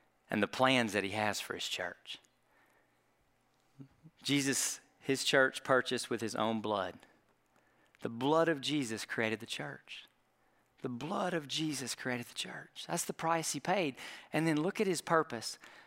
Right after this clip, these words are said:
"Now to him who is able to do above and beyond all that we ask or imagine," and we want, what do we want a future based on?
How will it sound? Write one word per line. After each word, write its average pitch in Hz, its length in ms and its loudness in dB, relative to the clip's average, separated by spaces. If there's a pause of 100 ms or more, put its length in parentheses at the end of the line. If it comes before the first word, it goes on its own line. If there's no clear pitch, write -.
(140)
"Now 151 220 8
to 185 120 2
him 156 300 6
who 143 120 4
is 131 160 4
able 139 300 6
to 131 140 -6
do 131 180 6
above 127 300 6
and 139 80 2
beyond 123 320 4
all 120 100 4
that 131 80 0
we 131 140 2
ask 120 280 4
or 139 40 4
imagine," 127 440 4
and 113 80 -2
we 120 120 4
want, 131 280 4
what 123 120 6
do 131 40 6
we 139 100 2
want 143 180 4
a - 20 -6
future 156 400 2
based 151 320 4
on? 170 220 4